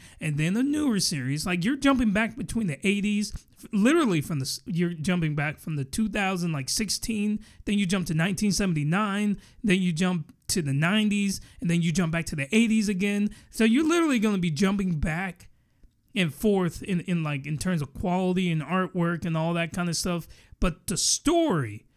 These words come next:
if you want to get it in order, you're just gonna have to go back and watch each of the series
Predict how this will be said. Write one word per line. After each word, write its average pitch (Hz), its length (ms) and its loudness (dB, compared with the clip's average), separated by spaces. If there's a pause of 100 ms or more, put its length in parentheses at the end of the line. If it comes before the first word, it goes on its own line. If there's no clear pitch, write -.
(380)
if 160 220 -2
you 165 140 2
want 165 400 0
to 226 80 0
get 185 240 0
it 180 80 2
in 160 160 -2
order, 220 280 0
you're 139 220 0
just 175 260 -2
gonna 170 240 0
have 170 280 -2
to 165 100 -4
go 160 220 2
back 156 320 -2
and 156 100 -2
watch 143 260 -4
each 180 200 0
of 180 80 -2
the 160 100 0
series 185 580 0